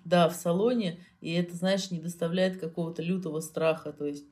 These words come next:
да даже если бы в самолёте был просто отсек для животных, знаешь, такой специальный, где там они закреплены, у них там комфортная температура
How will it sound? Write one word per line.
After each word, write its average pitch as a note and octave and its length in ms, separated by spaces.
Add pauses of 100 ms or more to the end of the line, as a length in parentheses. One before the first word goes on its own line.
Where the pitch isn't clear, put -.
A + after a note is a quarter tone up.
(220)
да D#3 140
даже G3+ 260
если G3 300
бы F#3 120
в F#3 80
самолёте G#3 540
был E3+ 160
просто G3 380
отсек E3+ 340
для E3 160
животных, G3 520
знаешь, G3+ 220
такой D#3 260
специальный, E3+ 580
где D#3 260
там D3 180
они D3 180
закреплены, D#3+ 760
у G#3 40
них E3+ 220
там C#3+ 200
комфортная D#3+ 560
температура D3+ 840